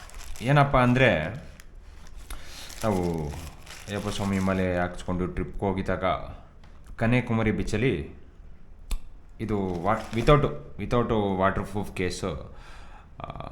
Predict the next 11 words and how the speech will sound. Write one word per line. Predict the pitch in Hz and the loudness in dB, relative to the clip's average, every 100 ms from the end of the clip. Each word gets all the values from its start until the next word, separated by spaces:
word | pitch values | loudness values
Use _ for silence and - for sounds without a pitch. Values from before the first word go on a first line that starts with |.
| - - - - - - | -14 -16 -18 -18 -20 -8
ಶೂಟ್ | - 107 107 | -2 0 2
ಮಾಡ್ತಿದ್ದೆ. | 98 80 78 78 - - - - - - - - - - - - - - - - - | 2 0 -2 -6 -8 -16 -20 -20 -20 -18 -16 -14 -14 -16 -20 -20 -20 -20 -18 -18 -8
ಶೂಟ್ | 120 123 | -6 -2
ಮಾಡ್ಬೇಕಾದ್ರೆ | 123 107 107 - 98 | 0 2 0 0 0
ಏನಾಗಿದೆ | 98 95 95 95 | 0 0 -2 -2
ಅಂದ್ರೆ, | 95 95 107 71 - - - - - - - - - - - | -2 0 -2 -2 -8 -12 -16 -14 2 4 4 -2 -10 -16 -8
ಇಲ್ಲಿ | 110 92 73 - - - - - - - - - - - - - - | -4 -4 -2 -6 -6 -12 -12 -12 -10 -10 -10 -10 -10 -12 -12 -12 -10
ಇದು | - 92 78 71 - - - | -6 -4 -2 -2 -6 -8 -4
ಸ್ವಲ್ಪ | 98 73 | -2 0
ಓಪನ್ | 92 104 117 117 | 0 2 2 4
ಆಗ್ಬಿಟ್ಟು, | 107 98 92 113 | 4 2 -2 0